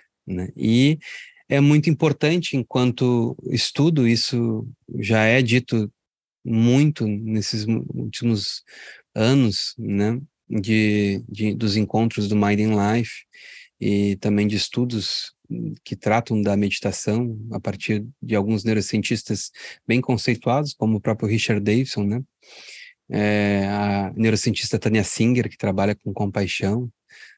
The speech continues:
né? Ah, a gente vai ver que é, é muito importante integrar junto com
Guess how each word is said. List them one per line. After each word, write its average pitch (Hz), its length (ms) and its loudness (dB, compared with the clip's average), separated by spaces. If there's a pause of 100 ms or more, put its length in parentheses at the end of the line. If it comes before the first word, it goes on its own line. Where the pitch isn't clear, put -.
(220)
né? 101 440 -6
Ah, 98 720 -2 (100)
a 104 100 -2
gente 104 260 -4
vai 107 200 2
ver 107 500 2 (640)
que - 160 -2
é, 110 460 2
é 113 80 2
muito 110 300 2
importante 113 1080 0 (500)
integrar 131 760 4
junto 120 440 0
com 107 680 0